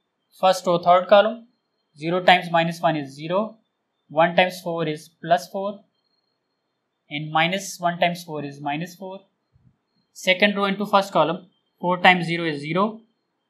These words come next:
minus three times four is minus twelve, and four times three is plus twelve। Second row, second column, four times one is four, minus three times minus three is plus nine, and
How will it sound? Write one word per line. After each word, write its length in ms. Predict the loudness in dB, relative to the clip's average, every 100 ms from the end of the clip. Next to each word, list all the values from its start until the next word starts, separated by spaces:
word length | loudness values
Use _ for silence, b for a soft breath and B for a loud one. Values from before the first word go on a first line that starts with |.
| _ _ _ _
minus 540 | -4 -2 -2 -4 -10 -20 -8
three 200 | -6 2
times 340 | 2 2 -4
four 280 | -6 -2 -2
is 260 | -4 -10 -12
minus 480 | -8 -6 -6 -10
twelve, 340 | -12 -6 -4 -4 -10 _ _ _ _ _ _
and 180 | -10 -10
four 280 | -6 -6 -2
times 280 | -2 -2 -6
three 180 | -8 -8
is 160 | -8
plus 320 | -6 -4 -4 -6
twelve। 260 | -8 -10 -12 _ _ _ _ _ _ _ _ _ _ _ _
Second 400 | -6 -2 -2 -2
row, 140 | -4 -2
second 360 | 0 0 2
column, 360 | 2 2 -2 -8
four 220 | -4 -2 2
times 260 | 0 2
one 160 | 0 0
is 160 | -2
four, 400 | -10 -6 -6 -6 -12 _ _ _ _ _ _ _ _ _ _ _
minus 320 | -4 -2 -2
three 180 | -4 0
times 240 | 0 0
minus 280 | -2 -2 -2
three 180 | -6 -10
is 120 | -10
plus 360 | -8 -4 -4 -2
nine, 460 | -4 -4 -6 -10 -16 _ _ _ _ _ _ _ _ _ _ _ _ _ _ _ _ _ _ _ _ _ _ _ _ _
and 200 | -10 -8